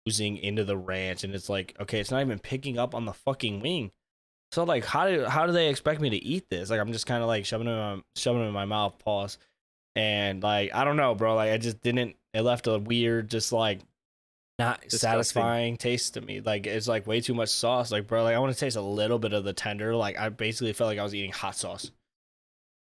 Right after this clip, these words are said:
Speaker 1: But I will let you
Speaker 2: Ew.
Speaker 1: in on a little, on a little banger, bro. A little, like, a little tip from me. The, uh, Arby shakes, S tier.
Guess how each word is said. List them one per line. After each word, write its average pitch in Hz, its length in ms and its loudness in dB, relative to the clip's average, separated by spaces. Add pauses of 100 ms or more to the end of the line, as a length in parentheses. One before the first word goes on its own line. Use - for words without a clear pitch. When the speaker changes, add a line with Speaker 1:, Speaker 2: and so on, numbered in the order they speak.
(220)
Speaker 1:
But 120 340 2
I 110 120 2
will 127 200 4
let 117 220 2
you 123 60 2
Speaker 2:
Ew. 120 40 4
Speaker 1:
in 120 140 2
on 117 120 4
a 113 60 4
little, 110 400 2
on 110 120 2
a 113 60 2
little 117 200 4
banger, 113 540 0
bro. 98 220 0
A 101 40 0
little, 107 260 0
like, 98 260 0
a 95 80 -4
little 107 360 2 (400)
tip 127 200 0
from 113 160 -2
me. 120 200 0 (880)
The, 110 220 4
uh, 107 180 2
Arby 120 400 2
shakes, - 480 -2 (640)
S 90 220 0
tier. - 320 -8